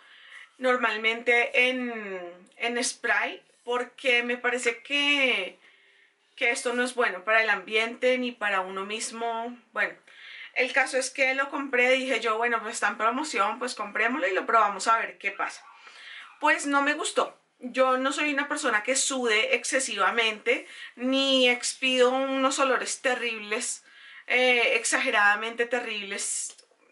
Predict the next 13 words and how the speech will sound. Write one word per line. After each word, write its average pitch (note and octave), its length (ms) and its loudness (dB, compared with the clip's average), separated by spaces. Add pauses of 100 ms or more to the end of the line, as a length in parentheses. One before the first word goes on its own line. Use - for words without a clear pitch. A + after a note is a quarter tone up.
en A3 640 -6
menos G#3+ 300 0
de A#3 100 6
dos A3+ 240 4
horas, A#3+ 280 6
ni G#3+ 120 -6
nada G3 240 4
de B3 60 4
eso. E4 180 -2 (500)
Pero, D4+ 480 0 (120)
mm, A#3+ 560 -2 (1080)
realmente B3+ 1080 2
sí C#4+ 1040 0